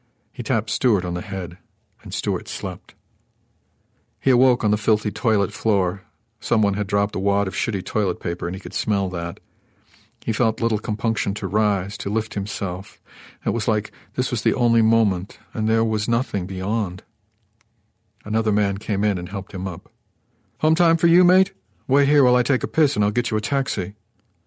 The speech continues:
"Do I know you?" Stuart said. Things seemed blurred,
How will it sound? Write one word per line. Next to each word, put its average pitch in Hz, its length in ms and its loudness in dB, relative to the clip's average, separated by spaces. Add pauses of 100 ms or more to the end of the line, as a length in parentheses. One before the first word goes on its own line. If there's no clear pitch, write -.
(920)
"Do 135 120 2
I 127 100 2
know 143 200 2
you?" 110 320 0 (400)
Stuart 90 320 -6
said. 101 300 -4 (880)
Things 131 320 0
seemed 120 400 0
blurred, 104 440 2